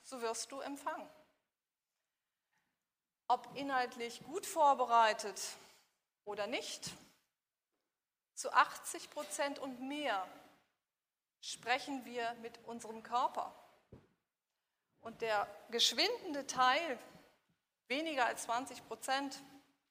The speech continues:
manche behaupten nur sieben Prozent, ist der reine Inhalt, die eigenen, die reinen Worte.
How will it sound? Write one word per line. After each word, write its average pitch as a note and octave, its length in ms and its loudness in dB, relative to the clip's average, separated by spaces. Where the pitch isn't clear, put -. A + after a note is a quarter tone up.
manche A#3 240 -4
behaupten A3+ 440 0
nur A#3+ 180 -4
sieben D4 320 -6
Prozent, - 640 -4
ist - 120 -8
der A#3 100 0
reine A3+ 320 4
Inhalt, G#3+ 460 -4
die - 200 -14
eigenen, G3+ 540 -6
die G#3 80 -18
reinen F3+ 360 -4
Worte. E3 320 -8